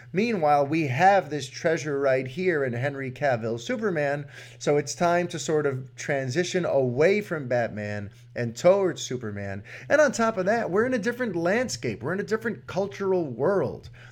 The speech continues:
than we were when Batman was dominating everything in the mid two thousands. You know?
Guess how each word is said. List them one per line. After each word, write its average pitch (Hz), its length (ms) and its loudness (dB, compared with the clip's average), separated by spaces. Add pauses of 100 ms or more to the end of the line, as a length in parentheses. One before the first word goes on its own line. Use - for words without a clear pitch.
(140)
than 151 180 4
we 135 120 -2
were 120 500 2 (200)
when 139 220 -2
Batman 143 480 2
was 123 160 -2
dominating 120 720 -4
everything 98 540 -8 (200)
in 131 140 -2
the 113 80 0
mid 117 260 -2
two 117 140 -4
thousands. 110 640 -8 (500)
You 135 120 0
know? 156 220 0